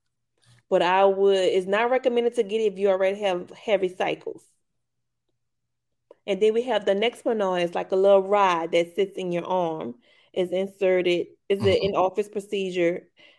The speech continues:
Speaker 1: as well. And it lasts for three years.
Speaker 2: Okay.
Speaker 1: Then you have the ring,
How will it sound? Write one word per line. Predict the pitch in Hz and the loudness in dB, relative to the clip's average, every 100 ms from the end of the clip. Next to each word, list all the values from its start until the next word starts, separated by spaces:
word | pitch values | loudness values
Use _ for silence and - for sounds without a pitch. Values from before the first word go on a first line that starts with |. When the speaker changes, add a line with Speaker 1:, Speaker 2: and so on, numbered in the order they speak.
| - | -4
Speaker 1:
as | 175 175 | -2 0
well. | 185 170 156 147 175 - _ _ _ _ | 0 2 0 -2 -4 -14 _ _ _ _
And | 190 185 | -2 0
it | 180 | 2
lasts | 180 185 - | 2 0 -2
for | 185 | -6
three | 185 180 | -4 -6
years. | 170 127 69 - - _ _ _ _ _ _ _ _ _ _ _ _ - | -6 -6 -6 -10 -20 _ _ _ _ _ _ _ _ _ _ _ _ -14
Speaker 2:
Okay. | 92 170 170 - 202 | -12 -10 -10 -12 4
Speaker 1:
Then | 226 226 | 6 6
you | 247 262 | 2 0
have | 208 208 | 0 2
the | 226 208 | 2 4
ring, | 214 214 214 226 294 | 2 0 0 -2 -6